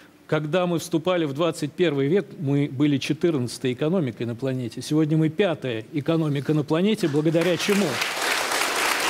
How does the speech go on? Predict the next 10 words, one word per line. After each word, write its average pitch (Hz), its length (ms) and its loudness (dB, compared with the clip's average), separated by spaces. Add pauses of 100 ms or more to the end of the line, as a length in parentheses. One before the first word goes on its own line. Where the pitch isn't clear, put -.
(300)
<coughs> - 1040 -2
Благодаря 196 520 0
тому, 226 280 2
что 214 200 0
люди 214 280 2
работали, 202 720 0 (400)
люди 190 300 6
производили, 165 840 2 (380)
люди 170 340 4
строили. 180 840 2